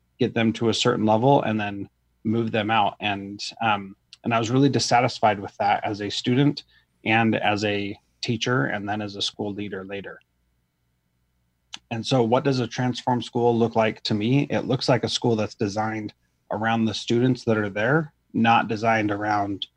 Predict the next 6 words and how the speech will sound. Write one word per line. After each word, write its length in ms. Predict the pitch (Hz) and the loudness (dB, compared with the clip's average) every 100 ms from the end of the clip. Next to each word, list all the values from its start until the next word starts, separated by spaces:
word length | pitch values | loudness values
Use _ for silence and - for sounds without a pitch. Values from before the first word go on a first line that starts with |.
| _ _ _ | _ _ _
the 320 | 113 104 101 - _ _ | 2 2 2 -4 _ _
preconceived 580 | 127 120 113 110 113 107 | 0 2 2 2 0 2
notions 460 | 110 110 117 107 98 | 0 0 0 0 0
or 240 | 95 95 - | -4 -8 -8
curriculum 560 | 117 117 - 113 110 101 | -4 -4 -2 0 2 2
or 300 | 92 98 | 0 -4